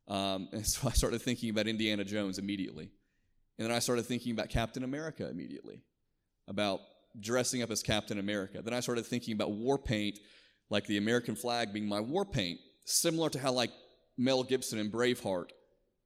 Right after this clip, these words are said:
So I, I literally thought of three people, like, three ideas, without him saying a word, without him saying a word. So then he begins praying over me, and I won't go into everything he prayed, but he talked about God sending me from his throne on a journey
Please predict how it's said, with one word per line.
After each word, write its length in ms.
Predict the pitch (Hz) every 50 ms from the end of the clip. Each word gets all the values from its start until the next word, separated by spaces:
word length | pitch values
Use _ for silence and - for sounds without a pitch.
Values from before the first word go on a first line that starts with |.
| _ _ _ -
So 120 | - 160
I, 220 | 165 160 147 180
I 20 | 180
literally 340 | 165 175 196 190 185 175 156
thought 220 | 156 - 156 151
of 100 | 135 123
three 220 | - - 156 165 160
people, 440 | - 165 151 147 - 95 - - - _ _ -
like, 160 | 107 110 -
three 320 | - - 151 165 175 170 -
ideas, 840 | - 139 131 131 120 117 131 139 123 107 95 95 95 95 - - - - _ _ _ _ _ _ _ _ _ _ _ _
without 260 | - 120 139 156 156
him 140 | 175 170 151
saying 260 | - 170 160 151 147
a 40 | 139
word, 360 | 131 151 160 127 82 - - - - _ _ _ _ _ _ _ _ _
without 160 | 127 135 147
him 80 | 151 143
saying 240 | - 143 131 123
a 40 | 117
word. 260 | 104 95 87 76 - - _ _ _ _ _ _ _ _ _ _ _ _ _ _ _ _ _ -
So 120 | - -
then 80 | 147 165
he 80 | 196
begins 280 | 185 208 190 190 170 151
praying 760 | - - - 175 180 226 269 254 226 143 113 101 98 98 101 -
over 280 | 110 110 110 104 104 98
me, 320 | 95 92 92 92 98 117 - -
and 80 | 127
I 60 | 143
won't 140 | 175 185 180
go 140 | 170 170 165
into 100 | 147 139
everything 300 | 143 151 151 143 - 135
he 80 | 120 110
prayed, 420 | - - 170 175 165 151 139 120
but 80 | 113 110
he 60 | 113
talked 380 | - - 156 165 190 190 -
about 440 | 127 123 117 107 104 110 - - -
God 540 | 104 120 120 127 127 123 120 117 117 120 -
sending 420 | - - - 151 151 160 165 151
me 140 | 139 139 139
from 260 | 131 - - 139 127
his 200 | 127 123 117 -
throne 240 | - 127 127 117 113
on 140 | 92 101 107
a 40 | 104
journey 480 | 98 98 110 117 113 107 87 73 -